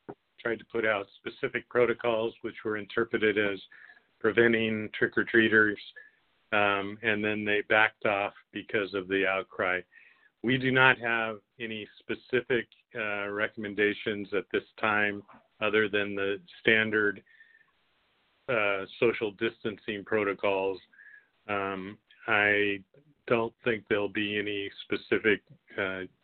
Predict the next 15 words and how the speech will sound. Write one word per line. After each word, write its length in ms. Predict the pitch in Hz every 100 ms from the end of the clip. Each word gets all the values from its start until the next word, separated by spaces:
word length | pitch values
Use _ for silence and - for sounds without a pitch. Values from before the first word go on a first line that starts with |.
| -
different 380 | 113 117 101 -
recommendations 840 | 101 - 98 95 101 98 104 90 -
coming 300 | 107 101 101
out 300 | 98 101 - _ - - - _ _ _
probably 420 | - 110 107 110 101
more, 600 | 104 101 104 104 104 98
um, 400 | 101 95 95 95 95 _ _ _ _ _ _ _ _
just, 280 | 101 - -
uh, 180 | 98 92
warnings. 600 | 95 101 98 95 95 87 - _ - - - - _ -
You 140 | 101
can 600 | - 117 110 110 107 101 - _ _ _ _ -
do 460 | 110 107 104 104 101 _ - -
social 360 | 110 101 117 101
distancing 960 | 110 - 107 95 - 104 101 101 98